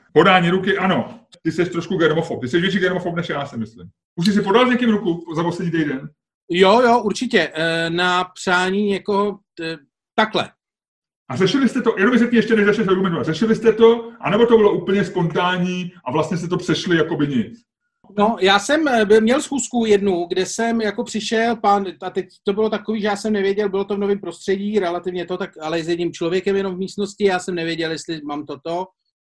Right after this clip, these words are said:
Speaker 2: eh, jestli mám jako roušku nebo ne, pán přišel bez roušky, tak jsem si ji taky sundal, zeptal jsem se, jestli si ji můžu sundat. Normálně jsme se podali ruku a to všechno v pohodě, ale zajímavý bylo, že jsem toho samého člověka potkal o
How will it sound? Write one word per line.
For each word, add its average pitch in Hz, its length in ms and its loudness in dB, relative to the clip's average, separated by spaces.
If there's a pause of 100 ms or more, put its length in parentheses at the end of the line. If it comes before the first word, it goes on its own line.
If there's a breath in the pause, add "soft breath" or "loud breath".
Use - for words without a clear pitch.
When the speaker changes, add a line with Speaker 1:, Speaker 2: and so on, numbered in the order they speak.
(180)
Speaker 2:
eh, 131 200 -4
jestli 143 260 -6
mám 151 160 -2
jako 151 200 -6
roušku 151 340 -6
nebo 131 220 -6
ne, 160 300 -2
pán 151 140 -6
přišel 147 260 -14
bez 139 120 -10
roušky, 170 260 -8
tak 147 120 -6
jsem 160 120 -10
si 147 120 -14
ji 127 40 -14
taky 123 200 -14
sundal, 165 300 -8
zeptal 147 280 -10
jsem 151 140 -14
se, 156 100 -12
jestli 139 180 -16
si 143 120 -14
ji 139 40 -6
můžu 127 240 -10
sundat. 156 260 -8 (460)
Normálně 165 260 -2
jsme 185 140 -6
se - 120 -6
podali 170 340 -6
ruku 160 440 -6 (840)
a 131 80 -6
to 135 180 -6
všechno 160 280 -12
v - 80 -20
pohodě, 135 380 -8
ale 139 140 -6
zajímavý 175 380 -6
bylo, 180 200 -2
že 175 100 -8
jsem 196 220 -8
toho 208 160 -2
samého 226 320 -4
člověka 175 500 -6 (760)
potkal 196 540 -4
o 190 400 0